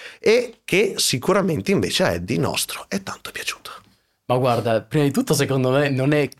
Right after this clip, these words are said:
Speaker 2: che abbiamo opinioni così tanto opposte, perché io mi ricordo bene che quando è uscito a te era piaciuto e l'hai visto anche
Speaker 1: <laughs>
Speaker 2: più di una volta in un giorno, tra l'altro, quindi non mi venire a dire, "Eh, vabbè, non è mai", a te era piaciuto tanto quando è uscito, poi hai cambiato idea nel tempo radicalmente, e vabbè.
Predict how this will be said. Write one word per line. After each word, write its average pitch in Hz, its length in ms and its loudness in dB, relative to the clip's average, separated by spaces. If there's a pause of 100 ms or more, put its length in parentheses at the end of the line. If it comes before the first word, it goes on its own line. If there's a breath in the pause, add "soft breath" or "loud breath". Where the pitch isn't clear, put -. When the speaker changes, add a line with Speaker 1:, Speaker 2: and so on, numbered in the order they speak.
Speaker 2:
che - 80 -4
abbiamo 139 240 2
opinioni 139 340 0
così 127 320 0
tanto 113 340 -2
opposte, 113 360 -4
perché 107 200 -8
io 117 40 -2
mi 107 80 -4
ricordo 113 300 0
bene 123 200 2
che 104 120 -6
quando 147 220 0
è - 20 0
uscito 147 340 2
a 107 160 -4
te 156 220 2
era 113 180 0
piaciuto 120 460 0
e 123 40 4
l'hai 123 120 4
visto 170 240 4
anche 185 240 2
Speaker 1:
<laughs> - 20 -6
Speaker 2:
più 202 160 2
di 208 80 4
una 175 160 4
volta 190 400 4
in 180 160 4
un 220 160 6
giorno, 185 540 4
tra 151 120 2
l'altro, 143 300 2
quindi 202 180 4
non 233 120 4
mi 220 80 4
venire 190 220 2
a 170 40 2
dire, 147 320 2
"Eh, 135 60 2
vabbè, 120 180 0
non 131 140 2
è - 20 4
mai", 135 160 2 (300 loud breath)
a 117 120 -4
te 151 100 0
era 143 100 4
piaciuto 123 240 0
tanto 127 260 2
quando 123 200 2
è - 20 2
uscito, 196 240 2
poi 143 100 4
hai 139 60 2
cambiato 156 320 2
idea 127 420 4 (220 loud breath)
nel 131 160 0
tempo 127 300 2
radicalmente, 131 800 2
e 123 100 0
vabbè. 92 240 -2